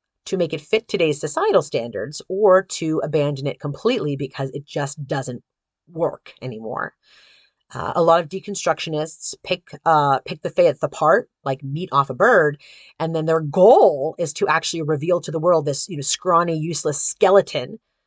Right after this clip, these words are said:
of a dead religion. So I commented on the article, stating respectfully, "Well, that, uh, you know, what I've been telling you, um, that my journey of deconstruction has been one in which." I have stepped away from the labels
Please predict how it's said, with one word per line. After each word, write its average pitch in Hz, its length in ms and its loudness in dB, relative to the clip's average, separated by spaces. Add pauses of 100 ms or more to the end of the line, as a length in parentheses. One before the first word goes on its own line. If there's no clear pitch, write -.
(260)
of 156 100 -2
a 156 80 0
dead 143 160 -2
religion. 123 400 -8 (1800)
So - 120 0
I 233 80 2
commented 269 480 4
on 165 120 0
the 170 120 -6
article, 143 320 -2
stating 160 340 -4
respectfully, 156 800 -6
"Well, 151 320 2
that, 147 260 2
uh, 131 220 -4 (160)
you 170 60 -12
know, 139 80 -6
what 165 120 2
I've 156 100 0
been 220 140 2
telling 170 320 0
you, 202 420 2 (120)
um, 143 240 -2
that 147 160 0
my 151 120 0
journey 156 320 -2
of 147 100 -6
deconstruction 143 720 -6
has 151 120 -8
been 143 200 -2
one 143 320 -4
in 135 180 -8
which." 127 380 -6 (420)
I 143 380 0
have 139 280 0
stepped - 280 -2
away 135 180 0
from 143 160 -12
the 123 80 -6
labels 143 640 -6